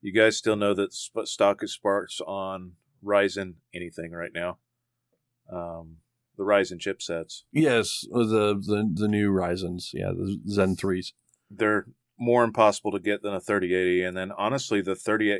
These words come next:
Speaker 1: or the sixty-eight hundred and sixty-eight hundred X T are actually harder to get right now than a thirty eighty 'cause the stock's only replenishing, like, once a week on Newegg.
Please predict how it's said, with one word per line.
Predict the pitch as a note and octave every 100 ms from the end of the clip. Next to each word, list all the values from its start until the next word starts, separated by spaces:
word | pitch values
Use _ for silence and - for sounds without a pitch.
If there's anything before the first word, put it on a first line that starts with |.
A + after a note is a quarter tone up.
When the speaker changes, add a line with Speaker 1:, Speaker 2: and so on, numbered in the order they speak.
| -
Speaker 1:
or |
the | F#2 F#2
sixty-eight | - A#2+ A#2+ F#2+
hundred | G2+ G#2 F#2+
and | F2+
sixty-eight | - - G2+ F2
hundred | G2+ F#2
X | F#2 - -
T | G2 A2+ - _ _ _ _ - -
are | G2+ F#2+
actually | G#2 - G2+
harder | - A2+ A2 G2
to | F2+
get | F#2 -
right | F#2 -
now | F2+
than | F2 F2
a |
thirty | E2+ F#2 F2 F2
eighty | E2+ E2 - _ - _ _ -
'cause | A#2 A2
the | G2+
stock's | - A#2 A2+ -
only | A2
replenishing, | G2 F#2 - G2 - F2+
like, | F2+ F2+ G2
once | G2 E2+
a | F2
week | F2+ F2
on | E2 E2+
Newegg. | F2 D#2+ D#2+